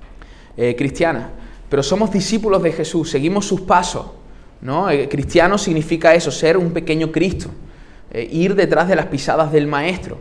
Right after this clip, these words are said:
Por lo tanto, la disciplina juega un papel importante en esto del discipulado, porque la disciplina vamos a ser corregidos, vamos a ser instruidos.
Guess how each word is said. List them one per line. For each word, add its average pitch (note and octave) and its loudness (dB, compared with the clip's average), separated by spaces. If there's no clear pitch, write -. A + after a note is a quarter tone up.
Por D3+ 2
lo D3+ 6
tanto, F3 6
la E3+ 8
disciplina E3+ 2
juega E3+ 2
un F#3 0
papel E3+ 4
importante F3+ 4
en D#3+ 4
esto D#3 0
del C#3+ 6
discipulado, D3+ 6
porque D3+ 2
la D#3 6
disciplina D#3+ 4
vamos G3 2
a F3 -2
ser - 4
corregidos, E3 2
vamos D#3 0
a D#3+ 2
ser F3+ 2
instruidos. E3+ 2